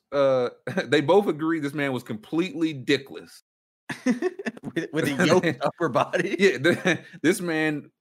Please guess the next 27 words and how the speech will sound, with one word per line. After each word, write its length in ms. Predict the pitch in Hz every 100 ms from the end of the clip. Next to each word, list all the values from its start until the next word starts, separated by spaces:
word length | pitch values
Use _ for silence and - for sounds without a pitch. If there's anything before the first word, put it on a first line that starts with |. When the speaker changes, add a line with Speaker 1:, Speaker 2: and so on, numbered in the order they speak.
| - 113
Speaker 1:
did 180 | 123
not 300 | 117 143 156
skip 300 | - - 147
a 40 | 135
leg 380 | 127 120 120 113
day 380 | 107 101 98 _ _ _ -
and 220 | 101 95
completely 840 | 104 85 - - 131 147 135 135
dickless. 560 | 120 107 92 - 62 -
Those 140 | 82
were 60 | 87
the 80 | 90
only 260 | 131 135
two 160 | 127 120
things 300 | 110 110 104
they 140 | 98 90
could 160 | 92
agree. 180 | 82 80 - _ _ _ _ _ _ _ _
But 100 | 92
these, 240 | - 247 254
I 60 | 185
mean, 280 | 208 185 - -
the 120 | 120
big 320 | 110 165 180
ears, 400 | 139 139 139 131
no 260 | 113 113 131
neck. 380 | 131 120 110